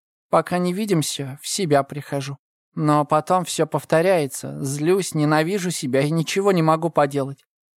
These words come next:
Нея теперь понимала, как чувствуют себя кошки, когда замирают, прижавшись к полу,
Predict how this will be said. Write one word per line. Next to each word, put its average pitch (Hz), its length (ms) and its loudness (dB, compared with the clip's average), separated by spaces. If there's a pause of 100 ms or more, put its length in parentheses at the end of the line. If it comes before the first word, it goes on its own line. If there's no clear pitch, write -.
(140)
Нея 160 420 4
теперь 131 400 2
понимала, 127 680 2
как 85 200 -4
чувствуют 95 540 0
себя 98 280 0
кошки, 139 420 0
когда 110 380 0
замирают, 113 560 0
прижавшись 101 680 -2
к - 140 -20
полу, 147 360 0